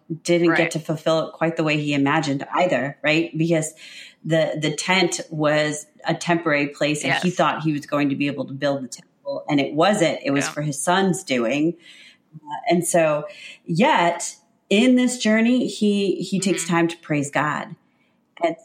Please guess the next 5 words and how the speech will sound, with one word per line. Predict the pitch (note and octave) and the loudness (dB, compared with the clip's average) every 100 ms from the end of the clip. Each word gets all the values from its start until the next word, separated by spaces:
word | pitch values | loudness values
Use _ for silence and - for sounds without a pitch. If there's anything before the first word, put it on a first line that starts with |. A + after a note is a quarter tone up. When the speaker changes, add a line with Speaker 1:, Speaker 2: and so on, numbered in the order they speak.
| E3+ | 0
Speaker 1:
so | D#3+ D#3 - | 2 2 0
I | D#3+ | 0
think | F3 - F3+ F#3+ F3+ | 0 2 2 2 0
that, | D#3+ D3+ - - _ _ _ _ - | 0 0 -4 -8 _ _ _ _ -4
um, | D3+ C#3+ C#3+ | -2 0 -2